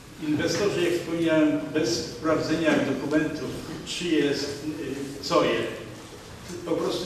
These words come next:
nie złotówki, czy dolara po prostu do tego nie wrzucą. Jeżeli w dokumentach widać, że po prostu właścicielem nie jest ten, który mówi, że jestem właścicielem, że zrobiono, powiedzmy, wadę prawną. O tej wa-, o tych wadach prawnych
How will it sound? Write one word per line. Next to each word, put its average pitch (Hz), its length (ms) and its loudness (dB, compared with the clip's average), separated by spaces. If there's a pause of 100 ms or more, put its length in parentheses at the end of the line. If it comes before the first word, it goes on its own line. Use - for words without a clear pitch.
nie 175 260 -2
złotówki, 202 580 0
czy 151 160 -6
dolara 196 340 6
po 135 120 0
prostu 139 300 -4 (160)
do 131 120 -6
tego 131 200 -4 (100)
nie 123 160 -4
wrzucą. 117 260 -6 (800)
Jeżeli 160 300 -2
w - 100 -4
dokumentach 175 640 -2
widać, 147 280 2
że 135 140 -2
po 156 120 -2
prostu 151 380 -4
właścicielem 156 760 0
nie 143 80 -2
jest 147 260 2
ten, 156 240 0
który 135 160 -6
mówi, 139 340 -2
że 135 120 0
jestem 147 260 -4
właścicielem, 131 640 -4 (640)
że 139 160 0
zrobiono, 151 420 0
powiedzmy, 151 360 0
wadę 147 300 2
prawną. - 460 -2 (500)
O - 40 -8
tej 156 160 -2
wa-, - 360 -2
o - 80 -6
tych - 140 -6
wadach 170 380 -2
prawnych 160 400 -2